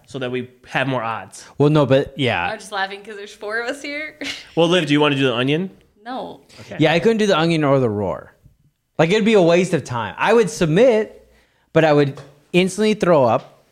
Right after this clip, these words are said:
Speaker 2: on the onions,
Speaker 1: Okay, all right.
Speaker 2: and I would, my roar would be bad.
Speaker 1: Okay, all four of us will end. Oh, what if we did, uh, all four of us, we do costumes together?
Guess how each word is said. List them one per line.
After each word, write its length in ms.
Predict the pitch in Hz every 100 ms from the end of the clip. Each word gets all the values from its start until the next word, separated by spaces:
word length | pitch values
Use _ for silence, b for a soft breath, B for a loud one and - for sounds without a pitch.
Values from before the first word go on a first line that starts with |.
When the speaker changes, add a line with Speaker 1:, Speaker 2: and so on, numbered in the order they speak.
| _
Speaker 2:
on 100 | 156
the 140 | 135 117
onions, 340 | 101 101 143
Speaker 1:
Okay, 240 | 85 - 113
all 60 |
right. 80 | 92
Speaker 2:
and 100 | 151
I 120 | 147 143
would, 340 | 143 135 -
my 200 | 156 143
roar 420 | 131 123 139 135 120
would 100 | 110
be 120 | 110
bad. 420 | 92 85 67 -
Speaker 1:
Okay, 160 | 147 160
all 220 | 143 156
four 260 | 165 160 151
of 80 | 139
us 200 | 127 -
will 100 | 123
end. 240 | 127 127 -
Oh, 220 | 202 151
what 180 | - 160
if 100 | 175
we 140 | 208 208
did, 240 | 175 165
uh, 300 | 151 139 131 -
all 160 | 143
four 220 | 143 156 147
of 80 |
us, 160 | 139 135 143 _ _ _ 143
we 100 | 131
do 120 | 131
costumes 500 | - 143 139 143 117
together? 600 | 113 127 147 151 95 -